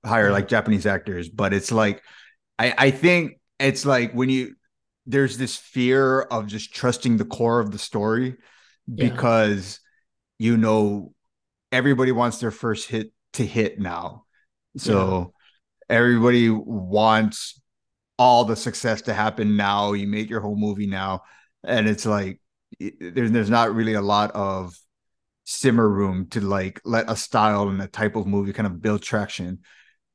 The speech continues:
Speaker 1: And what's funny to me is Edge of Tomorrow actually didn't do that well in the box office when it came out,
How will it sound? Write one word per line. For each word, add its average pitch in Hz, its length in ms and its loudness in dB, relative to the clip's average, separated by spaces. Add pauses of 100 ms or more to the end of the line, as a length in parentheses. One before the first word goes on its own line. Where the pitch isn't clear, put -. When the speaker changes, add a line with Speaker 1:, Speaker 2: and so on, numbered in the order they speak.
(200)
Speaker 1:
And 104 380 4
what's 123 120 2
funny 185 220 4
to 135 100 0
me 147 200 6
is 104 220 4 (140)
Edge 131 200 4
of 139 80 0
Tomorrow 123 360 4
actually 113 280 0
didn't 113 320 -2
do 113 180 -2
that 113 180 -2
well 110 120 2
in 117 80 -4
the 110 60 -6
box 107 260 -4
office 113 260 -8
when 110 120 0
it 107 60 -2
came 107 280 0
out, 117 280 -2